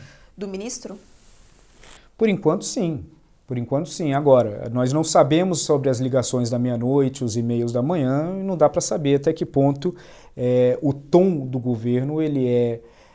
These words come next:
Speaker 2: apaziguador, ele é de dar força, ou ele é crítico.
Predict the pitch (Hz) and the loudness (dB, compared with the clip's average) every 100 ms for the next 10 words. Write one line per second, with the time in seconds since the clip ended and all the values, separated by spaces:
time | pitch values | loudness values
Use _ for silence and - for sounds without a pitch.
0 | _ - 117 135 113 127 139 131 120 143 | _ -12 0 2 2 2 2 2 2 4
1 | 160 165 160 131 123 117 120 120 - 139 | 4 4 4 4 2 0 -2 -4 -4 0
2 | 151 156 147 - 151 127 120 117 113 - | 2 2 -2 0 2 2 0 0 -2 -2
3 | 135 160 - 143 - 160 | -2 -4 -6 -8 -6 -8